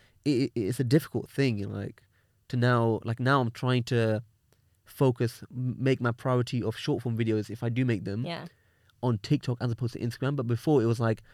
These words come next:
Speaker 1: I'd put it on Instagram and then I, like, I'll ma-, mainly, uh, craft it so that it works well on Instagram. And then, you know, I might even just download the Instagram one with the watermark and put it on TikTok. I won't care much.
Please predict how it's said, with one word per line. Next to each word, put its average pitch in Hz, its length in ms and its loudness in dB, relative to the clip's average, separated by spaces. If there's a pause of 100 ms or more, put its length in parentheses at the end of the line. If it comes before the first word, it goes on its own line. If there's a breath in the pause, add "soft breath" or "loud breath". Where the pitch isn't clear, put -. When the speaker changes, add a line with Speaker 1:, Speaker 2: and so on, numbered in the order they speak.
(140 soft breath)
Speaker 1:
I'd 123 120 -2
put 190 100 0
it 170 40 2
on 160 60 2
Instagram 117 400 0
and 117 80 0
then 120 120 4
I, 113 160 2 (300 soft breath)
like, 113 160 -2
I'll 120 140 2
ma-, 127 340 4
mainly, 127 380 2 (600)
uh, 113 80 0
craft 127 360 -2
it 117 80 -2
so 123 100 0
that 117 100 -2
it 113 60 -2
works 120 240 0
well 117 120 0
on 110 60 -2
Instagram. 120 440 -4 (420 soft breath)
And 139 100 0
then, 143 140 6
you 151 100 4
know, 147 120 4
I 135 80 0
might 151 160 4
even 135 120 2
just 120 140 2
download 131 440 6
the 113 60 0
Instagram 120 480 -2
one 117 180 2
with 123 100 2
the 117 80 2
watermark 113 400 0
and 117 100 -8
put 123 120 -4
it - 20 -4
on 107 80 -6
TikTok. 110 440 -10
I - 40 -8
won't 123 200 0
care 120 160 -2
much. 107 340 -8